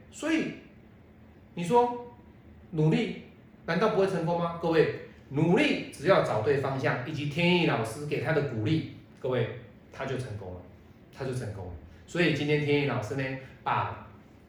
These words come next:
他的喜悦分享给爱好天意老师的朋友、粉丝以及我的客人。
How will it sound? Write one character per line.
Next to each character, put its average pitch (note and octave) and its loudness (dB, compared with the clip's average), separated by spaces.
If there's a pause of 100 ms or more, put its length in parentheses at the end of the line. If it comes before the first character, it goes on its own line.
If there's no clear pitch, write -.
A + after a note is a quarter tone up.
(880)
他 D#3 -4
的 D3+ 2
喜 G#2 -6
悦 - -4 (460)
分 C3+ 0
享 C3+ -4 (160)
给 G2 -12 (180)
爱 C3 -4
好 B2 -2
天 B2+ -6
意 B2+ -6
老 G#2 -4
师 A#2+ -10
的 A#2 -6
朋 C3 -4
友、 C#3+ 4
粉 G#2+ -6
丝 D#3 -6
以 A#2 -16
及 A2+ -10
我 G2+ -6
的 F#2+ -8
客 B2+ -8
人。 - -6